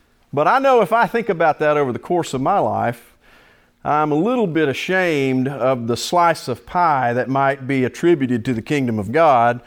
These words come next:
versus just serving myself. What about money? Well, they say time is money,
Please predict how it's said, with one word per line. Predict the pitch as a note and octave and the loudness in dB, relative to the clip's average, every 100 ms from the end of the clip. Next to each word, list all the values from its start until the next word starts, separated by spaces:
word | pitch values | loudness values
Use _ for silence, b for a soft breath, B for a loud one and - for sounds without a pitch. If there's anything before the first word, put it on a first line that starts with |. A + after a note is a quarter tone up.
| b | b
versus | D3+ D#3+ - C#3+ B2 | 2 2 2 -4 -6
just | - F3 D3 - | -2 -2 -2 0
serving | G3 G#3 F#3 F#3 E3 | 2 2 2 0 0
myself. | D#3 C#3 C3 - A#2+ F2+ - - - b b b b _ _ | -2 -2 -4 -4 -2 -4 -8 -18 -20 b b b b _ _
What | E3 | 0
about | G#3+ D#3+ | 0 2
money? | D#3+ G3+ G3 A#2 - _ | 0 2 2 -2 -10 _
Well, | A#2+ | -4
they | C3 | -2
say | F#3+ | -2
time | - F3 E3 D#3 | -2 0 0 0
is | E3 G#2+ | -2 -2
money, | G#2+ G#2+ B2+ C#3+ | -4 -4 -4 -8